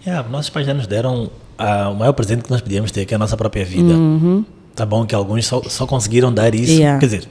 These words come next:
Speaker 1: eu não digo só como se fosse pouco,
Speaker 2: Pouco,
Speaker 1: mas
Speaker 2: yeah. <laughs>
Speaker 1: além da vida, talvez não conseguiram dar mais. Mas o que que é maior do que a nossa própria vida, né? A oportunidade de estar aqui também. Ahm, eu, eu, ahm, sei que tens um mantra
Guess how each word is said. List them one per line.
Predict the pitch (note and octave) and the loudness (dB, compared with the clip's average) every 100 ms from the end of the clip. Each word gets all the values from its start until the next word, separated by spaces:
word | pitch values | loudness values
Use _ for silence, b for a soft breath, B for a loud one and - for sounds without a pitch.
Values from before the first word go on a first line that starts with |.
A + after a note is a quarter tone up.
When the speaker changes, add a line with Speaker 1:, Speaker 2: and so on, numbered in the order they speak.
| - | -6
Speaker 1:
eu | A2+ | -4
não | A#2 | 0
digo | C3 B2+ | 0 0
só | - C3 B2+ | -2 0 0
como | C3+ | 0
se | - | -2
fosse | C3+ - | -2 -4
pouco, | - G#2 | -4 0
Speaker 2:
Pouco, | G#2 D#3+ | 4 4
Speaker 1:
mas | G2 C3+ | 4 2
Speaker 2:
yeah. | - D#3+ F3+ | 4 6 6
<laughs> | D#3+ - | 4 2
Speaker 1:
além | A#2+ A#2 C#3+ | 0 2 4
da | B2+ | 4
vida, | A2+ A2+ B2+ | 0 0 0
talvez | A2+ A2 A#2 | 2 0 -2
não | G#2+ | -2
conseguiram | A2 - A#2 | -4 -4 -2
dar | G#2+ G#2+ | -2 -2
mais. | G#2+ G#2 D#3 - B B B B - | -2 -2 -4 -6 B B B B -6
Mas | G2+ G2+ G2+ - - - - | -2 -2 -2 -4 -6 -10 -14
o | - | -6
que | C3+ | -2
que | C#3+ | 0
é | |
maior | B2+ A#2+ B2 | 2 2 0
do | G#2 | -2
que | |
a | A#2 | -4
nossa | A2+ A2+ | -4 -4
própria | A2+ A2 G2 | -4 -6 -8
vida, | F#2+ F2+ | -8 -10
né? | F#2 G2+ | -10 -10
A | A2 | -10
oportunidade | G#2 - G#2+ G#2 G2 G#2 | -12 -10 -8 -6 -4 -4
de | |
estar | - G2 | -4 -4
aqui | F#2+ - | -6 -8
também. | G2 F#2+ F#2+ - B B B B B - | -10 -8 -10 -12 B B B B B -4
Ahm, | C3+ C3+ C#3 | -2 -2 -2
eu, | F3 - | -4 -2
eu, | F3 - - - | -4 -4 -8 -4
ahm, | D3 C#3+ C#3 C#3 C#3+ - | 0 0 0 0 -4 -6
sei | - - | -4 -4
que | E3+ | 0
tens | E3+ B2 | 0 0
um | B2+ | 0
mantra | B2 A2+ G#2 F2 | -2 -4 -4 -10